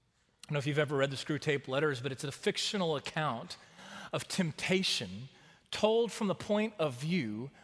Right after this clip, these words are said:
from demons. And what you need to know before I read this passage from The Screwtape Letters is that C S Lewis was famously not a pacifist. He fought in World War One, and he believed that World War Two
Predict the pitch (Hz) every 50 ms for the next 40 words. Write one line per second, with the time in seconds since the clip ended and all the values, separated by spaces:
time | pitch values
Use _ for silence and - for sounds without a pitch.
0 | - _ - - 170 147 135 120 113 151 156 151 127 101 92 87 92 - - -
1 | - - - - _ _ _ _ _ _ _ _ _ _ _ _ _ _ _ _
2 | _ _ _ _ _ _ _ _ _ _ _ _ _ _ _ _ _ _ _ _
3 | - 190 214 - - 226 240 247 233 214 208 208 226 220 208 - - 220 196 185
4 | 180 180 170 175 202 226 240 240 196 196 185 160 185 170 - - - - 202 202
5 | 220 220 - - 208 170 - - 190 180 156 - - - 226 214 - - 208 170
6 | - 170 165 160 156 165 160 143 165 156 147 165 180 170 175 175 - - - -
7 | - - - 233 247 247 240 - - - 220 220 233 226 214 190 - - - 190
8 | 185 165 - - - - 208 208 220 233 220 185 - - 185 175 170 160 156 160
9 | 165 165 180 190 220 226 - 170 - - - 185 175 160 - - - - 120 98
10 | - - - - - - - _ _ _ _ _ _ _ _ _ _ _ _ _
11 | _ _ _ - - - 214 196 - - - 220 208 233 240 247 - 233 208 196
12 | 208 202 202 196 196 185 202 202 190 165 160 151 143 151 190 233 262 - - -
13 | - - - - - - _ _ _ - - - - - - - 190 214 214 170
14 | 190 208 196 202 262 285 285 208 196 196 202 185 196 214 226 233 208 190 208 208
15 | 196 180 - - - 269 269 254 190 151 147 160 196 202